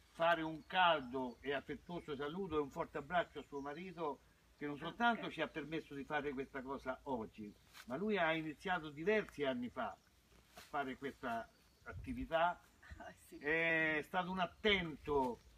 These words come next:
Speaker 1: conservatore anche della fauna, anche della fauna, perché diceva sempre: "Bisogna prelevare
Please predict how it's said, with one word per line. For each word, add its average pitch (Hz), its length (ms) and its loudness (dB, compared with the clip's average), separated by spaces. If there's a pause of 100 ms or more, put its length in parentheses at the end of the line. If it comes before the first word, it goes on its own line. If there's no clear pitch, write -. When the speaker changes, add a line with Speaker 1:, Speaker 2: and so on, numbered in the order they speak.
(240)
Speaker 1:
conservatore 160 800 2
anche 185 340 4
della 123 200 -2
fauna, 120 600 -2 (380)
anche 233 380 -6
della 208 180 -10
fauna, 180 520 -12 (440)
perché 143 280 -6
diceva 160 340 -4
sempre: 139 400 -4
"Bisogna 180 480 -4
prelevare 170 840 4